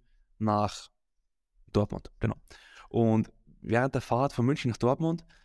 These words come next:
haben wir halt ein Ticket gehabt am Handy mit Q-R-Code und zweimal hat es perfekt geklappt. Perfekt, eingescannt, schöne Fahrt, alles gut.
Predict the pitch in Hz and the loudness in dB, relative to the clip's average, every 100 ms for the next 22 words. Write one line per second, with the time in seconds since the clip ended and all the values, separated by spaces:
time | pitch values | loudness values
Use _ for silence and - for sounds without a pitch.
0 | _ - 117 113 110 - 120 117 175 160 | _ -6 0 2 2 2 0 0 -2 -2
1 | 135 139 - - - 101 127 156 156 151 | 0 0 0 -6 -14 -2 0 2 2 0
2 | 143 123 113 120 131 165 156 151 143 - | -2 -8 -2 2 2 2 2 2 -2 -12
3 | - - 113 - - 120 131 127 120 113 | -14 -10 -10 -8 0 2 4 4 4 0
4 | - - - - - - 110 - - - | -6 -6 -8 -4 -2 -2 -4 -6 -10 -18
5 | - _ _ - 143 170 160 - 147 131 | -20 _ _ -8 0 0 0 0 0 0
6 | - 120 117 113 - _ - - 117 110 | 0 2 2 0 -8 _ -10 0 0 2
7 | 113 113 - 107 - 95 | 2 2 0 -4 -6 -10